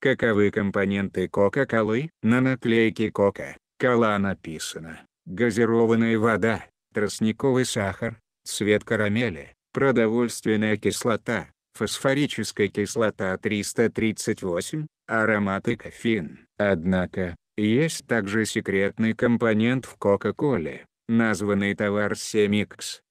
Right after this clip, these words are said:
и описание этого компонента сохранено в хранилище безопасности в банке в Атланте, Джорджия. Только ограниченное число чиновников высокого ранга знает то,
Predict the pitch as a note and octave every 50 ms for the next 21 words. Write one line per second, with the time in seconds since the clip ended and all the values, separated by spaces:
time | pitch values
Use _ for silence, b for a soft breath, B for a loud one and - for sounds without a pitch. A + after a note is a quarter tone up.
0 | _ _ - A#2+ A#2+ A#2 A2 - G#2+ G2 - - - G#2 G2+ G2 G#2 G#2+ A2 G#2+
1 | - - E2 E2+ E2+ - - B2 A#2+ G#2+ A#2 A2+ A2 G#2+ A2 A#2+ B2+ C3+ A#2+ B2
2 | B2 A#2 - - G#2+ - - G2+ G#2 G#2+ G#2+ G#2+ A2 A2 G#2 - - G#2+ G#2+ G#2
3 | G2 G2+ G#2 A2 A2+ B2 A2+ - - - B2+ A#2 G#2+ A#2 A2+ F#2+ G#2+ G#2 F#2+ -
4 | - A2+ A#2 A#2 - - B2 A#2+ A#2 - - - B2+ A#2+ A2 A2 A2 A#2+ C3 C3
5 | B2+ B2 A2+ - A#2+ G#2+ A2+ A#2+ G#2+ - C3+ C3 A#2+ G#2+ F2+ F2+ - - - -
6 | - - _ _ _ _ - G2 F2 F#2+ A2 A2+ G2+ - - D#2 D#2+ E2 E2 D2+
7 | D2 - - _ - - C3 B2+ A#2+ A2 - A#2 A2+ G#2 F#2 G2+ G#2+ G2+ G2+ G#2
8 | G#2 - - G#2+ G#2+ G#2+ G#2+ G#2 G2+ - - G2+ F#2 - - - F#2+ F#2 G2 -
9 | - - A2 G#2 G2+ G2 F#2+ F#2 G#2 G#2+ G#2 - D#3+ C#3 - - A#2+ B2+ A#2 -
10 | - G#2+ G2 F#2 - - G#2 G2+ G#2 G#2 G#2 G2+ G#2 G#2 G2+ A2 G#2 F2+ F#2 G2
11 | G2 G2 G2+ G2+ G2+ - - C3+ B2 G2 D2